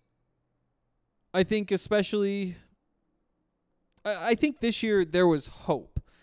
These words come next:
um, that this team could be a Pac-twelve title contender. I, I at least had bought into that. I didn't necessarily think they'd do it, but you saw how they'd have a chance. They have a really good defense.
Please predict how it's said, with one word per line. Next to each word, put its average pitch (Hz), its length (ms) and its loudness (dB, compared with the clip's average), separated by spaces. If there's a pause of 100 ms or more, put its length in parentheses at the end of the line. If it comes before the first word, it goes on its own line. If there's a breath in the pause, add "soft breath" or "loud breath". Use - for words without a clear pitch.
(320 soft breath)
um, 131 580 -8
that 151 160 -2
this 170 240 -2
team 156 340 -6
could 160 280 -2
be 135 340 -2
a 135 140 -8
Pac-twelve 147 540 -4
title 131 300 -6
contender. 117 540 -14
I, 185 360 -2
I 175 200 -2
at 120 100 -8
least 131 240 -12
had 123 140 -10
bought 123 240 -8
into 123 240 -12
that. 139 300 -8
I 113 60 -16
didn't 135 180 -12
necessarily 143 320 -6
think 147 180 -12
they'd 123 240 -12
do 160 200 -2
it, 151 140 -4 (320 soft breath)
but 143 100 -8
you 165 80 -4
saw 190 220 0
how 196 140 -2
they'd 185 160 -4
have 180 160 -6
a 185 40 -6
chance. 180 520 -8 (280 soft breath)
They 160 100 -8
have 185 200 -6
a 190 60 0
really 147 240 0
good 123 220 -8
defense. 120 560 -14